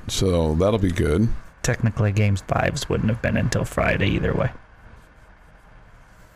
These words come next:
Speaker 2: So we
Speaker 1: Oh.
Speaker 2: didn't think we would have Rangers
Speaker 1: Oh, okay,
Speaker 2: or
Speaker 1: we'd have, we'd have
Speaker 2: Astros.
Speaker 1: to have somebody else. Yeah,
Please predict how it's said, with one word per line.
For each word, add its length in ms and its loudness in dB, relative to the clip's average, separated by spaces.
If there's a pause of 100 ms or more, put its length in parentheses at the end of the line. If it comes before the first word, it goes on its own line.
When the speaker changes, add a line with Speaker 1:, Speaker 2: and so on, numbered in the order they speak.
(680)
Speaker 2:
So 120 0
we 120 2
Speaker 1:
Oh. 40 0
Speaker 2:
didn't 220 2
think 220 0
we 80 0
would 160 0
have 200 0
Rangers 540 -2
Speaker 1:
Oh, 140 4
okay, 180 0
Speaker 2:
or 60 2
Speaker 1:
we'd 100 2
have, 320 2
we'd 140 4
have 100 4
Speaker 2:
Astros. 60 0
Speaker 1:
to 60 4
have 160 2
somebody 320 2
else. 320 2
Yeah, 300 2